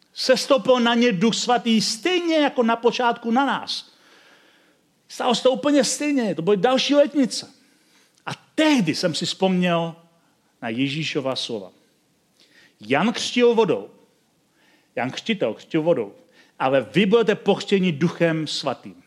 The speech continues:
A Petr říká: „Jestliže jim Bůh dal stejný dar jako nám, když uvěřili v Pána Ježíše Krista, kdo jsem byl já, abych v tom bránil Bohu?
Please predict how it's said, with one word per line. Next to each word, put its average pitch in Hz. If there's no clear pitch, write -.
A 123
Petr 135
říká: 113
„Jestliže 180
jim 240
Bůh 208
dal 147
stejný 233
dar 190
jako 196
nám, 160
když 151
uvěřili 160
v 156
Pána 151
Ježíše 156
Krista, 151
kdo 165
jsem 233
byl 254
já, 269
abych -
v -
tom 233
bránil 214
Bohu? 226